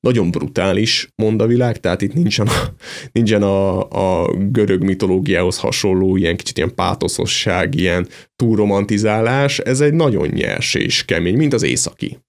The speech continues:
talán a skandinávhoz lehet hasonlítani, és, ö, én kifejezetten élveztem, hogy elmerülhetem, elmerülhettem ebben a mondakörben, mert szerintem nagyon izgalmas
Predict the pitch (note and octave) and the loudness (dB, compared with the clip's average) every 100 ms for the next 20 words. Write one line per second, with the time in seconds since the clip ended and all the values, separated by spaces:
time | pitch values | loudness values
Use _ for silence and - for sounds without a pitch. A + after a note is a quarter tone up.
0 | _ - - - A#1+ - C2 D2 E2+ - | _ -6 -4 -2 -2 -2 -2 -2 -2 -2
1 | - - D2+ - G#2+ - A#2+ B2 B2 C3+ | -4 -2 -2 -2 -2 0 0 0 0 0
2 | C#3+ D3 - - - _ _ _ _ _ | 0 0 -6 -20 -20 _ _ _ _ _
3 | G#2+ A2+ A2+ - A2+ G#2 A2 G#2 B2+ F#2+ | 0 2 2 2 0 0 0 0 0 0
4 | F2+ - - C2 B1+ - - - - B1+ | 0 -2 -2 -2 0 0 -2 -2 -2 -2
5 | A1 C#2+ - - A#1 A#1+ - - E2+ E2+ | 0 -2 -2 -4 -6 -6 -8 -6 -2 0
6 | E2 E2 F#2+ - E2 D2+ - E2+ - C2+ | 0 0 -2 -2 -2 -2 -2 -4 -2 -2
7 | C2 D#2 F#2+ - G#2 G2 G2+ G2 E2 - | -2 -2 -2 -2 0 0 0 0 0 -2
8 | F2+ F#2+ A2 B2 B2+ A#2 - G2+ G2 F#2 | -2 0 2 2 2 0 0 0 2 0
9 | - - | 0 -4